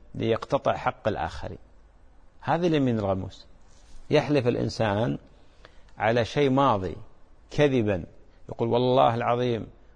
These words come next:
آه، هذه الأرض لي، أو هذا الثوب لي، أو هذه القطعة لي"، هذا شيء ماضي كذبا، يعني عارف قا-،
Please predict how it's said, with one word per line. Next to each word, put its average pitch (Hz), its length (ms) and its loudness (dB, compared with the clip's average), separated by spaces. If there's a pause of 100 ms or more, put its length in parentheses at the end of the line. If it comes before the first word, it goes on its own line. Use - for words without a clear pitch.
(260)
آه، 107 360 -4
هذه 113 340 0
الأرض 113 320 0
لي، 104 260 -2 (460)
أو 107 80 0
هذا 113 260 2
الثوب 113 400 2
لي، 110 260 0 (480)
أو 104 80 0
هذه 113 320 0
القطعة 113 460 0
لي"، 104 220 -2 (220)
هذا 110 240 -4
شيء 127 220 -2
ماضي 113 400 0 (680)
كذبا، 117 480 0 (140)
يعني 104 220 -4
عارف 120 640 0
قا-، 127 420 0